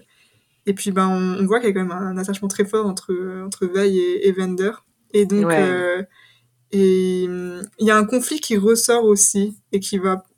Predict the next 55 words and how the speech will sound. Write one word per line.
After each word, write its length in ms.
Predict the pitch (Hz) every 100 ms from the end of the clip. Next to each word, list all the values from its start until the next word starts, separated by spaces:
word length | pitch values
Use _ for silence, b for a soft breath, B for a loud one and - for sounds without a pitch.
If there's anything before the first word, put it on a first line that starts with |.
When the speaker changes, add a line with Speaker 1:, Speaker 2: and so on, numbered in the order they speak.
| 208
Speaker 1:
pas 80 |
mal 160 | 220 233
rythmer 340 | 220 208 214
le 140 | 214 196
premier 240 | - 202
arc 240 | 196 214 -
de 80 |
la 100 | 190
série. 380 | 196 - 190 196
C'est 200 | 202 -
donc, 280 | 185 190 -
euh, 140 | 175 175
Vander 380 | 190 190 196 202 -
qui, 280 | - 190 170
euh, 200 | 170 175 - B B B B B _
qui, 520 | - 208 208 196 196 185
lui, 240 | 254 247
il 60 | 190
dit, 240 | 202 247
ben, 120 | 202
on 140 | 190 190
s'attaque 400 | 226 208 190 196
pas 360 | 262 226 190
à 60 | 190
Piltover, 540 | 190 196 202 190 220 196
donc 180 | 170
la, 220 | 180 - 180
la 140 | 180
cité, 400 | 180 233 233 269
euh, 340 | 220 190 185 185
d'au-dessus, 420 | 196 190 240 320
euh, 200 | 277 104 247 b b b _ -
et 100 | 202
voilà, 160 | 208
il 240 | 226 180 175
veut 140 | 185
pas 160 | 269 277
faire 180 | 254 226
la 140 | 208
guerre. 300 | 196 208 226
Et 140 | 202 196
Vi, 340 | 185 208 208
bon, 160 | 175 156
elle 160 | 170 190
est 140 | 208
ado, 500 | 220 196 220 226 240 202
on 140 | 190
comprend 320 | - 196 220
dès 100 | 214
le 60 | 196
début 380 | 202 190 214 208
qu'elle 520 | 214 202 208 196 185
veut 120 | 190
se 100 | 202
venger. 500 | 202 196 202 214 233